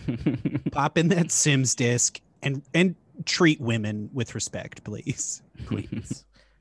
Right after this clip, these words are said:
Speaker 3: Now, Milan, you're obviously a fan of this game. You chose this game for a specific reason?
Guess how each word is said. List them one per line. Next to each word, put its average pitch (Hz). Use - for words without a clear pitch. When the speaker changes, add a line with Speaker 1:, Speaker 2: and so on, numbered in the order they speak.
Speaker 3:
Now, 127
Milan, 151
you're 143
obviously 135
a -
fan 139
of 110
this -
game. 110
You 123
chose 196
this 120
game 107
for -
a 117
specific 135
reason? 196